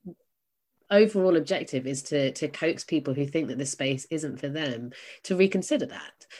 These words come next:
And, and, and then through that, maybe even investigate what they might have lost by believing that story, because I believed that story for a really long time, and, and it kept me away from a, a lot of that,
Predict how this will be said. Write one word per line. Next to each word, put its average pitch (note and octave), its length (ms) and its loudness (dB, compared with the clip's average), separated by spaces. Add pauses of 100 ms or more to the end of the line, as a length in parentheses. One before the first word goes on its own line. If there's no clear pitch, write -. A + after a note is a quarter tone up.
(180)
And, A#3+ 320 8
and, A3 480 4
and G#3+ 120 6
then A3 140 8
through A3 280 4
that, G3 200 4
maybe G3 280 4
even F#3+ 220 4
investigate F3 520 -2
what E3+ 100 -4
they F3 80 -4
might F3 160 -2
have E3+ 100 -4
lost F3+ 340 -2
by C3+ 260 -2 (180)
believing D3 420 0
that C#3+ 160 -2
story, C3 800 -4
because C#3+ 240 -8
I F3 60 0
believed D#3+ 260 2
that B2+ 140 -6
story A#2+ 200 -6
for B2 140 -8
a B2 60 -4
really B2 200 -4
long A#2+ 180 -6
time, A#2+ 340 -8
and, A#2 220 -10 (360)
and D3+ 120 0
it D3 120 -2
kept - 220 -6
me D3 140 2
away B2+ 340 0
from A#2 500 -12 (540)
a, C#3 100 -2 (160)
a D3 60 -2
lot C3+ 320 0
of B2+ 220 -6
that, A2+ 180 -6